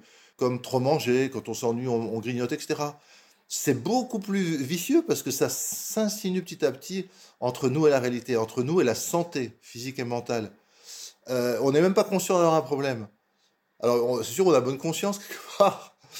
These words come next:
mais, euh, ça se paye, ça. Alors que quelqu'un qui est addict, on lui dit, « T'es addict », et puis il voit bien qu'il a comme quelque chose de, de fort avec une drogue, ou, mais reconnu comme drogue, hein, je parle.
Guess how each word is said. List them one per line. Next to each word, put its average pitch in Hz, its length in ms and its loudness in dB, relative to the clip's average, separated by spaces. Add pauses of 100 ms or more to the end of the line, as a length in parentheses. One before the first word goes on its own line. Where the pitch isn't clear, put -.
(460)
mais, 139 280 2
euh, 135 120 8
ça 139 140 0
se - 80 -8
paye, 190 200 0
ça. 110 280 -2 (220)
Alors 139 200 6
que 165 80 0
quelqu'un 156 240 -4
qui 170 120 0
est - 40 6
addict, 160 320 -2
on 139 80 -2
lui 143 120 -2
dit, « 139 80 -14
T'es 151 80 6
addict », 147 260 0
et 135 60 0
puis 123 120 -10
il 123 80 -2
voit 123 120 4
bien 139 180 -2
qu'il 117 340 2
a 113 60 2
comme 117 180 -2
quelque 117 140 -2
chose 120 220 -2
de, 101 560 -4
de 95 180 -10
fort 123 240 4
avec 110 240 -2
une 110 80 -8
drogue, 123 300 2
ou, 104 500 -2
mais 104 100 -2
reconnu 147 380 0
comme 113 140 0
drogue, 104 240 4
hein, 95 100 -4
je - 60 -16
parle. 90 240 -6